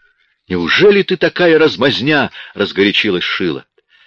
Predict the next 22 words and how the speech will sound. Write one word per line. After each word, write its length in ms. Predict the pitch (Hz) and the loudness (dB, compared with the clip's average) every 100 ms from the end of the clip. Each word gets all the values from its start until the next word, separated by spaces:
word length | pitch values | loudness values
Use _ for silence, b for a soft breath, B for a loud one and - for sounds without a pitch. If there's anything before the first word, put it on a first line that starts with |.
| b 143 | b -2
"Ведь 200 | 143 - | -2 2
наверняка 680 | 151 190 196 190 - 190 170 | 4 4 4 2 2 2 2
назначат 600 | 160 113 160 156 156 120 | 0 0 0 0 0 0
большое 460 | 139 - 170 143 | 0 2 4 4
вознаграждение. 1040 | 139 117 123 131 135 - 131 104 95 73 - b b b b b | 4 0 -2 0 0 0 0 2 -2 -6 -8 b b b b b
Наконец-то 640 | 143 175 185 165 - 131 | 0 4 4 4 2 0
у 40 | 135 | 2
нас 280 | 123 - | 0 -2
есть 260 | 87 117 - | 0 0 0
случай 440 | - 117 110 101 | -4 -4 -2 -4
хорошенько 580 | 87 101 101 107 85 - | -4 -2 0 0 0 -6
заработать". 640 | 80 95 92 98 - - - _ _ _ _ _ _ _ _ _ _ _ _ _ _ - | -4 -2 0 -2 -4 -18 -20 _ _ _ _ _ _ _ _ _ _ _ _ _ _ -8
"Может, 300 | 85 87 - | -6 -4 -2
там 220 | 90 90 | 0 0
и 60 | |
нет 260 | 90 123 - | 2 0 0
никаких 480 | 92 85 - 76 76 | -4 -4 -2 -4 0
денег", — 440 | 82 69 - - _ _ _ _ | 0 0 -6 -20 _ _ _ _
проговорил 480 | 78 76 80 80 76 | -6 -2 -2 -2 -4
Том. 340 | - 76 62 _ _ _ _ _ _ _ - | -2 -4 -4 _ _ _ _ _ _ _ -14
А 140 | 73 | -10
сам 400 | - 107 131 143 | -4 -2 -2 -6